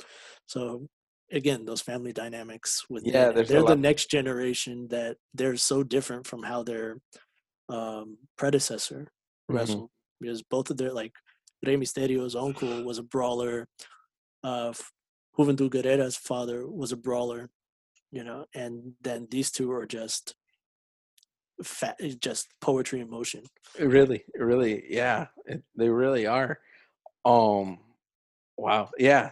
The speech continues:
Speaker 2: definitely. And then another one I thought about too, like, I'm just having, like, nostalgia. That's what I'm ha-,
Speaker 1: <laughs>
Speaker 2: that's what I was just like, "Whoa, yeah, yeah." Uh, I'm having, like, these nostalgic flashbacks, you know? Um, <laughs> I was thinking of also Psychosis.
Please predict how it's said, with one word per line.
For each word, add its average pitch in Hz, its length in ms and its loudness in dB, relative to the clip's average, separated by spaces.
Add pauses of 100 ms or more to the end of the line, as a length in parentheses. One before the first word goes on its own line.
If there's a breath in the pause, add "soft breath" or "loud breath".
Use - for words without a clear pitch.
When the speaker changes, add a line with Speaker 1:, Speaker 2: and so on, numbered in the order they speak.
Speaker 2:
definitely. 127 440 4
And 135 120 4
then 120 280 4
another 135 360 6
one 175 140 6
I 135 120 4
thought 127 200 8
about 113 280 6
too, 131 320 0
like, 131 160 6
I'm 151 120 8
just 175 160 6
having, 185 200 8
like, 147 160 6
nostalgia. 120 720 2
That's 104 180 2
what 127 140 10
I'm 110 120 4
ha-, 113 220 4
Speaker 1:
<laughs> - 200 -2
Speaker 2:
that's 160 160 8
what 156 100 12
I - 20 12
was 147 100 10
just 151 140 4
like, 123 180 6
"Whoa, 123 380 8
yeah, 123 360 6
yeah." 104 160 0 (400 loud breath)
Uh, 113 200 8
I'm 123 100 4
having, 131 220 6
like, 131 160 4
these 131 200 4
nostalgic 120 720 4
flashbacks, 98 640 0
you 110 120 -2
know? 98 300 -2
Um, 95 480 2 (220)
<laughs> - 180 4
I 135 140 6
was 143 180 6
thinking 147 340 2
of 139 120 4
also 123 340 4 (260 loud breath)
Psychosis. 135 800 4